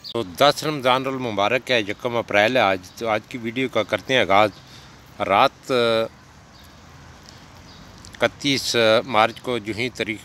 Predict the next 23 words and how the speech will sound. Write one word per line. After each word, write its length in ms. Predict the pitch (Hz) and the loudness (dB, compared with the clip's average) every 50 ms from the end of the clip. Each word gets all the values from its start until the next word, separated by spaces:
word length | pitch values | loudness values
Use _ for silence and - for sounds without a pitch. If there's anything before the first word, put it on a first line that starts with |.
| - 104 | -6 -4
बदली 280 | 107 104 95 104 127 | -4 -4 -2 0 0
होती 280 | 147 131 - - 123 135 | 0 0 0 0 2 4
है 140 | 127 98 82 - - - - - - - - - - - - - - - - - - - - - - | 4 4 2 0 -6 -20 -20 -20 -20 -20 -20 -20 -20 -20 -20 -20 -20 -20 -20 -20 -20 -20 -20 -12 -6
तो 100 | 120 117 113 110 113 113 113 113 | -2 0 2 2 4 4 2 2
ये 200 | 104 101 123 127 | 2 2 0 0
सिलसिला 520 | - - - 123 107 95 - 110 120 127 123 117 | 0 0 -2 -2 -4 -4 0 2 4 4 4 2
शुरू 220 | - 113 104 117 | 0 -2 -2 0
हो 120 | 139 143 131 | 0 0 0
जाता 320 | 101 117 117 113 - 123 120 | 0 0 0 0 2 2 2
है 80 | 117 95 | 2 2
गुनाहों 440 | 92 - 110 117 113 95 120 123 123 | -2 -2 -2 -2 -2 -2 -4 -2 0
वाला, 280 | 120 117 110 110 110 107 101 - - - - - - - - - - - - - - - - - 104 | 2 2 4 2 2 0 -2 -6 -18 -20 -20 -20 -20 -20 -18 -18 -18 -18 -20 -20 -20 -20 -18 -12 -4
मकर, 420 | 104 107 95 - - 131 127 120 | -2 -2 -2 0 2 2 2 2
फरेब, 420 | - - - 107 104 107 110 110 104 - - - - - - - - - - - - - 131 | 0 -2 0 2 4 4 4 2 0 -6 -20 -20 -20 -20 -20 -20 -20 -20 -20 -20 -20 -20 -18
झूठ, 480 | 104 92 110 113 117 123 123 - - - - - - - - | -10 -4 -2 -2 0 0 -2 -4 -6 -10 -12 -14 -18 -18 -8
मजाक। 600 | 117 110 110 92 110 104 107 117 127 120 - - - - - - - - - - - - - - | -6 -4 0 4 6 6 8 8 6 4 2 -4 -20 -20 -20 -20 -20 -20 -20 -20 -20 -20 -16 -10
तो 100 | - 127 123 | -6 -6 -2
ये 160 | 113 127 131 | -2 -2 -2
किसी 420 | - - - 135 - - 170 170 165 | -2 -4 -6 -6 -2 2 4 4 4
भी 160 | 147 151 147 143 151 139 | 4 4 4 4 2 2
माशरे 460 | 131 117 113 98 - - - 131 131 | 4 4 4 2 2 0 0 0 2
में 260 | 120 113 113 113 113 110 - - - - - - - - - - - - - 110 | 2 2 0 0 -2 -4 -10 -18 -20 -20 -20 -20 -20 -20 -20 -20 -20 -18 -14 -8
ये 460 | 95 101 110 113 117 120 120 123 123 | 0 4 6 6 8 8 6 4 2